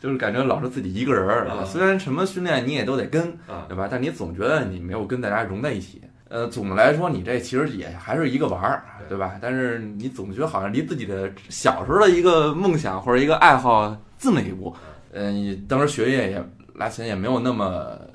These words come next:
Speaker 1: 辛苦。
Speaker 2: 嗯。
Speaker 1: 哎，自己这踢球练，在家自己给做俯卧撑，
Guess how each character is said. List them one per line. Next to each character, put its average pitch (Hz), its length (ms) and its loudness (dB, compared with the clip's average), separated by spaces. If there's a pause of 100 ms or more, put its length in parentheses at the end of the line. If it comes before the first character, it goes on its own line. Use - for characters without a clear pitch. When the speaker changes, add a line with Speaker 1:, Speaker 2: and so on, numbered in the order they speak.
(140)
Speaker 1:
辛 156 260 -4
苦。 - 300 -12
Speaker 2:
嗯。 85 60 -16 (240)
Speaker 1:
哎， 90 320 -12
自 87 80 -10
己 80 80 -12 (160)
这 85 160 -14
踢 127 140 -10
球 101 120 -8 (200)
练， 160 240 2 (200)
在 85 80 -14
家 107 320 -6 (140)
自 95 80 -2
己 87 160 -2
给 101 100 -6
做 95 240 -10
俯 - 200 -16
卧 82 60 -12
撑， 156 140 4